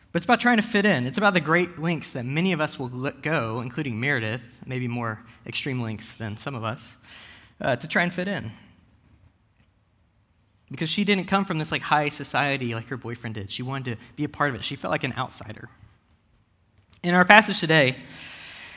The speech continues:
in Mark one, we have a man who's suffering from leprosy. And if you don't know, leprosy, um, is a skin disease that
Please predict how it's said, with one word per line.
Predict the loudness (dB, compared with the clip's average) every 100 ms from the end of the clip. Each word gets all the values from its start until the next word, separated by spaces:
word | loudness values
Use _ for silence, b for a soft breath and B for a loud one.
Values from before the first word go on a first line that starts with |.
| B B _ _ 2
in | 6
Mark | 8
one, | 8 8
we | 8
have | 4
a |
man | 4 4 6 4
who's | 2 0
suffering | 0 -2 -2 -6
from | -4 -2
leprosy. | -2 -2 -6 -6 -8 B B B
And | -6 -4
if | -6 -6
you |
don't | -4 -4
know, | -2 -4
leprosy, | -4 -6 -8 -6 -2 -4 -4 B -8
um, | -4 -4 -6 B B B -10
is | -8
a |
skin | -4 2 4
disease | 4 2 0 0
that | 0 0 0